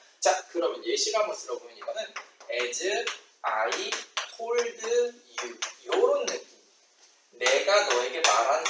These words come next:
대로, 내가 너에게 말한 것처럼으로 해석이 되는 게 바로 처럼 또는 대로라고 됩니다. 됐죠? 그래서 이 지문이 가장 많이 나오고요. 사실 시험 문제는 얘가 나와요.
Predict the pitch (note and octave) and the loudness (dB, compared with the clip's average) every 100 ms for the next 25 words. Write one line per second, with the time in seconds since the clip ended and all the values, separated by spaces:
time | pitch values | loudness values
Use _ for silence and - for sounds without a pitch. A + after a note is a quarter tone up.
0 | A#2 A#2 - - D3 E3 G3 B2 B2 B2 | -4 -4 -4 2 2 4 2 2 2 2
1 | D3+ D3 G#2 A2+ A#2 B2+ E3 - - - | 2 2 2 0 -2 0 0 0 -2 4
2 | C4+ C4 B2+ A2+ A#2 C3+ D3+ - - G#2+ | 6 6 4 -2 -2 0 -2 -4 -10 -14
3 | A2+ G#2+ G#2 - B4 - - - - A#3 | -12 -8 -4 -2 -4 -6 -18 -10 -2 0
4 | A#3 - D3 G3 - - - B3 - - | 0 -2 -10 -10 -16 -14 -6 0 2 4
5 | - - - - G2+ G2+ - _ _ A#2+ | 2 -4 -12 -10 -8 -8 -10 _ _ -10
6 | A2+ A2 C#3 D#3 - - - - - - | -6 0 2 2 0 -8 -6 -6 -6 -14
7 | - - - - - - - G3+ - - | -10 -8 -2 0 0 -2 -8 -8 -8 -8
8 | - G#3 G#3+ - - D3 G#3 F3 - - | 0 2 2 0 -2 -2 0 0 0 -4
9 | - F#3 - - - D4 C#4+ C#4 B3+ A#3+ | -6 -6 -10 -8 -4 -2 -2 -2 0 4
10 | - D#4+ D#4+ D4 - - - - - _ | 6 6 2 -2 -4 -2 -2 -4 -8 _
11 | _ A#2 A2+ A2+ - - F#2+ G2 - | _ -6 -4 2 2 2 -2 -4 -6